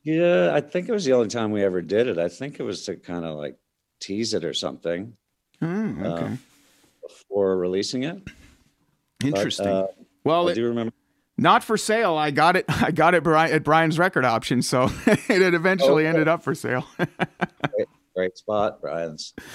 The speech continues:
Speaker 1: Uh, no, I mean, you've always been, um, you know, it's always, uh, struck me and, and us that you're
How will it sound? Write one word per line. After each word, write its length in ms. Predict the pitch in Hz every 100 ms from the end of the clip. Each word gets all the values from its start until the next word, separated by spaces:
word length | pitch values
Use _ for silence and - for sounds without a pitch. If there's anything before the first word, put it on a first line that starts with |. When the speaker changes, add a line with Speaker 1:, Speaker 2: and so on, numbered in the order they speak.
| - -
Speaker 1:
Uh, 140 | 135
no, 200 | 156 185 175
I 80 |
mean, 180 | 156 160
you've 160 | 165 165
always 320 | 156 156 127
been, 340 | 127 123 107 -
um, 480 | 104 98 92 87 87 _ _ _ _ _ _ _ _ _ _ _ _ _ _ _ _ _ _ _
you 100 | 202
know, 140 | 110
it's 180 | 101 -
always, 500 | 107 98 92 - -
uh, 300 | 87 87 80 82 _
struck 480 | - 117 98 95 _ _
me 280 | 87 82 95
and, 360 | 82 80 73 69
and 240 | 78 80 80
us 240 | 85 -
that 120 | - - 78 _
you're 580 | 87 80 76 73 73